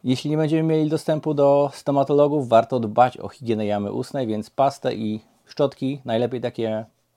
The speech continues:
nieelektryczne, mieć w jakimś niewielkim zapasie.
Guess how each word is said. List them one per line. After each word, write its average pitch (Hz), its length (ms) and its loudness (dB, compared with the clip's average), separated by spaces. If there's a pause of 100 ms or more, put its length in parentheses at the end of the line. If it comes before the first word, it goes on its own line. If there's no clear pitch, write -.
(120)
nieelektryczne, 131 920 -4
mieć 123 400 -4 (520)
w - 40 -6
jakimś 156 420 -4
niewielkim 123 560 -2 (560)
zapasie. 123 500 2